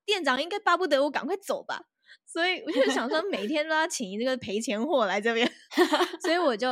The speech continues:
Speaker 1: 我就跟我的老板说，嗯，就是因为我之后还有其他的规划，然后我想要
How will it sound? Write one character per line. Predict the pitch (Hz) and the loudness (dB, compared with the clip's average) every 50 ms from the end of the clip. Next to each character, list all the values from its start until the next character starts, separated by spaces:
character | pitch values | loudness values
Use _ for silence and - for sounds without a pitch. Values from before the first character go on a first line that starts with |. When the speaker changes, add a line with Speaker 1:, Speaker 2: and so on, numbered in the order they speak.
| 233 - | -2 -2
Speaker 1:
我 | 202 208 | -4 -4
就 | 226 262 262 | -4 -4 -2
跟 | 247 247 254 262 | -2 0 0 0
我 | 247 214 | 0 0
的 | 185 196 202 202 220 - - - - - | 0 0 -2 -2 -4 -6 -10 -18 -12 -6
老 | - 214 233 | -2 -2 0
板 | 247 262 247 220 220 | 0 0 0 -2 -2
说， | 240 240 240 247 - - - - - - - _ _ | -2 -4 -4 -4 -6 -10 -20 -20 -20 -20 -20 _ _
嗯， | - 254 262 262 262 254 247 247 247 254 262 | -8 -8 -6 -6 -6 -6 -6 -6 -8 -8 -8
就 | - 311 320 | -8 -10 -8
是 | 320 330 320 302 302 311 _ _ _ _ _ _ _ _ _ _ | -6 -6 -6 -6 -6 -10 _ _ _ _ _ _ _ _ _ _
因 | - 302 320 | -4 -2 -2
为 | |
我 | 302 254 214 185 147 - - _ | -2 -2 -2 -4 -6 -10 -12 _
之 | - - 247 | -10 -6 -4
后 | 269 277 262 | -2 -2 -2
还 | 247 220 208 | -2 -2 -4
有 | 156 | -6
其 | - - 202 | -6 -8 -10
他 | 208 208 202 190 175 | -10 -8 -8 -10 -10
的 | - _ | -12 _
规 | - 190 175 156 196 | -8 -6 -6 -6 -8
划， | - - - 190 104 110 - _ _ | -10 -8 -6 -4 -4 -6 -6 _ _
然 | - - 196 | -10 -10 -8
后 | 220 233 226 180 | -4 -4 -4 -4
我 | 165 196 240 | -4 -6 -10
想 | 233 - 190 165 | -8 -8 -10 -8
要 | 170 202 190 196 175 180 180 | -8 -6 -6 -6 -6 -8 -10